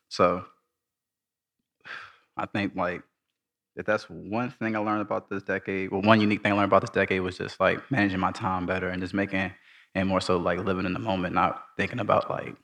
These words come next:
what's gonna come next or what's happened previously. It's cool to reminisce and it's cool to plan, but at the same time, I feel like a lot of people sometimes miss out on stuff. Well, I put it myself, I ain't gonna talk about nobody else. For myself, sometimes I feel like I'm,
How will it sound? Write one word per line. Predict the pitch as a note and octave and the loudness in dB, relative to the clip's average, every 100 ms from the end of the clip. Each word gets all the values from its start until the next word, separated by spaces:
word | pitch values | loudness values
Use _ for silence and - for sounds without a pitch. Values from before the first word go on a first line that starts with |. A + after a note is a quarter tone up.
| - _ _ | -20 _ _
what's | - G2 | -6 -4
gonna | F#2+ F#2 | -2 -2
come | - F#2 | 0 2
next | F#2+ E2+ F#2+ | 0 0 0
or | F2+ E2+ - - | 0 -2 -8 -10
what's | F#2+ | -6
happened | - F#2+ F#2+ - | 0 0 0 -2
previously. | G2 F2+ E2 - F2 - _ | -2 -2 -6 -6 -8 -8 _
It's | - | -8
cool | - A#2+ | 0 4
to | A#2+ | 6
reminisce | A#2 A#2+ A#2 B2 B2 - - _ | 6 6 8 6 4 -6 -14 _
and | F#2+ | 4
it's | F#2 | 4
cool | - A2+ A2 | 4 4 4
to | G2 | 2
plan, | - A2+ A#2+ B2 B2 - - - _ | 2 4 6 4 0 -10 -20 -20 _
but | - | -4
at | F2+ | 0
the | |
same | - A2 | 6 6
time, | A2 A2 A2 G#2 A2 - | 8 6 6 4 -2 0
I | - | 2
feel | - A2+ | 4 6
like | A2 G2+ F2 - - _ _ _ _ _ - | 8 8 4 -4 -18 _ _ _ _ _ 0
a | |
lot | G#2+ G2+ | 6 6
of | G#2 | 6
people | - G#2 | 0 0
sometimes | G2 G2 G2 G2 - | 0 2 4 2 0
miss | G2 - | -2 6
out | G2 | 6
on | F2+ F2+ A2 - _ | 8 2 -2 -8 _
stuff. | - - G2 | 2 6 8
Well, | C#3 | 8
I | G#3 | 8
put | - C#3 | 6 4
it | |
myself, | G#2+ F#2 F2+ F2+ | 4 2 0 -2
I | |
ain't | C#3 | -6
gonna | - | -8
talk | - | -6
about | F2 E2+ | -2 -2
nobody | F2+ F2 F2+ | 0 0 2
else. | F2 - | 0 -2
For | - | 4
myself, | A2 A2+ C3 B2 | 6 8 8 6
sometimes | A#2+ B2 A#2 | 6 8 8
I | |
feel | - | 8
like | A2 | 10
I'm, | G2+ F#2+ | 8 6